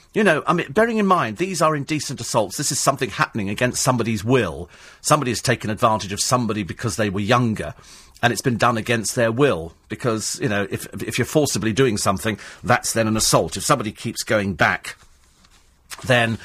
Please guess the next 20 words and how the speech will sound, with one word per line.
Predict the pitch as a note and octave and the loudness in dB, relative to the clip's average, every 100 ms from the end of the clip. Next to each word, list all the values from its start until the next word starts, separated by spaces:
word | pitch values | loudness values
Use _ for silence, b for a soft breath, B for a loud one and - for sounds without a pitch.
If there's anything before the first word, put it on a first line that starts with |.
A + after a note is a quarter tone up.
| B B | B B
you, | A2 A2+ | -6 -4
you, | A2 G2 | -4 -2
you're | A2+ | -2
hard-pressed | G#2+ C#3 A2+ - - A#2 - - | 2 2 2 0 0 0 0 -2
to | |
find | - A#2+ A2 G2+ | 0 2 2 0
out | G#2+ F2 | 0 0
whether | G#2+ | -2
or | G#2+ | -2
not | G#2+ | -4
it | D#2+ | -2
was | G#2+ G#2 | -2 0
an | G2+ | -2
assault | - B2 F#2+ B B B | 0 2 0 B B B
or | G2+ | 2
whether | A#2 G#2 | 2 2
it | - | 0
was | A2 G2 | 0 0
consensual | - G#2 - A2+ G2+ G#2+ G2 | -2 -2 0 0 0 0 2
sex. | - - - - - | 2 2 0 0 -2